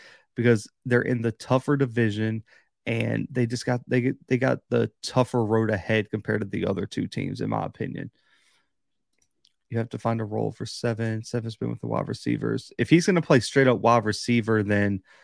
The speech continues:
ugh, I still don't know. I, I still probably won't pick him over Asias, even if he, even if he's with the wide receivers. I would probably still pick Asias, but that's gonna be interesting to see how they use him. I don't th-, I don't think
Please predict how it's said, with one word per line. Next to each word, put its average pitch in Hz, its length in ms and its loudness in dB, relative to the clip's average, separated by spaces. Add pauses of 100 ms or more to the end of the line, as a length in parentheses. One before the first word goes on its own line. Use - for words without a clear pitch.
(800)
ugh, 151 300 6 (520)
I 147 120 6
still 185 300 6
don't 175 140 4
know. 135 260 4
I, 135 240 2
I 139 140 2
still 156 320 0
probably 139 220 4
won't 123 240 -2
pick 113 200 -2
him 113 160 -2
over 110 260 0
Asias, - 640 -2 (240)
even 170 260 6
if 165 100 2
he, 147 100 2
even 160 420 0
if 127 180 0
he's 127 240 2
with 113 220 0
the - 60 -2
wide 110 200 2
receivers. 104 320 -2
I 107 80 4
would 110 160 -2
probably 120 200 -2
still 104 200 -4
pick 101 200 -6
Asias, 104 380 0
but 120 100 0
that's 147 140 2
gonna 170 120 -2
be 135 100 0
interesting 127 340 -2
to - 60 -10
see 120 140 -4
how 113 100 2
they 101 120 -2
use 101 260 -2
him. 92 160 -6 (1200)
I 123 100 8
don't 180 160 6
th-, - 140 0
I 147 60 6
don't 175 140 2
think 165 200 2